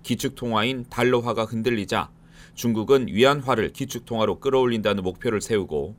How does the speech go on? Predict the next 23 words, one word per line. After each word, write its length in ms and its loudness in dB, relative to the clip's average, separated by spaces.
국제화 500 0
전략에 440 -4
힘써왔습니다. 880 -4
그래서 380 4
이번에 460 2
시행된 540 0
후강퉁은 760 -4
해외 260 4
자본이 580 -4
중국으로 520 -2
흘러들어가는 680 0
창구일 420 -2
뿐 160 -6
아니라 480 -6
중국의 480 2
위안화가 720 2
세계로 800 2
퍼져나가는 680 0
대문이 400 -2
될 200 0
것이라는 460 -6
전망도 440 -2
나왔습니다. 720 -6